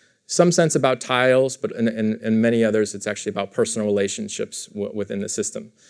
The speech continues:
So either way, I think one takeaway I want you to come away with from the talk today is that we are likely in an era where Xi Jinping is going to be at the center of the Chinese political system, not just for the next five years, but likely for the next ten,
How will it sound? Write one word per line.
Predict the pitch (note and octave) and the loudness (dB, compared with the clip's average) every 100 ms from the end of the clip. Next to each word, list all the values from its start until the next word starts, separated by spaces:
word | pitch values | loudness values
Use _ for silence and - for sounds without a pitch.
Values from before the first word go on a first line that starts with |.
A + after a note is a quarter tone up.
| - - - _ _ _ - | -20 -20 -20 _ _ _ 4
So | D#3+ D#3 | 6 8
either | G3+ A3+ F3 | 10 10 10
way, | C#3 C3+ | 10 8
I | C3+ | 6
think | D3+ C3+ | 2 2
one | C#3 C#3 | 4 4
takeaway | D#3+ D#3 C#3 | 4 4 4
I | B2+ | 4
want | A#2+ | 2
you | A#2+ | -2
to | A#2 | -4
come | B2 | 0
away | A2 A#2 | 4 6
with | A#2 A2+ | 6 2
from | A2+ | -2
the | A2 | -2
talk | - C#3 | -2 -2
today | A#2+ A2+ | 2 4
is | G#2+ A2 | 4 0
that | A2+ A2 - | -2 -4 0
we | B2 | 6
are | B2+ | 8
likely | C3 D#3+ E3 C#3 B2+ | 8 6 4 2 2
in | B2 | 2
an | A#2 | 2
era | B2 D3 B2 A#2+ | 6 8 8 6
where | A#2 A2+ | 4 2
Xi | - | 2
Jinping | C3+ C3 C3+ B2 | 0 -2 -2 -2
is | A2+ | -2
going | A#2+ A2+ | -2 -2
to | A2 | -2
be | A2+ | -2
at | A2+ B2 - | 0 -2 -2
the | |
center | A#2 D3+ D3 - B2 - | -2 0 0 0 0 -2
of | A#2 | -6
the | A2 | -4
Chinese | - A#2 A2+ | -2 -2 -2
political | A2+ A2 G#2 A2 | -2 -2 -2 -6
system, | - A2+ A2 G#2+ | -6 -8 -4 -2
not | A2+ C3 | -2 0
just | C3 - | -2 0
for | A2+ | -2
the | |
next | A2 G#2 | -2 -2
five | - A#2 A2 | -4 -2 -2
years, | G#2+ A2 A2 | -2 -6 -8
but | G2 | -6
likely | G#2+ G#2 A#2+ | -6 -4 -8
for | A#2 | -8
the | G#2+ | -6
next | G#2+ G2+ - | -6 -6 -10
ten, | G#2 G#2 G#2+ | -8 -8 -10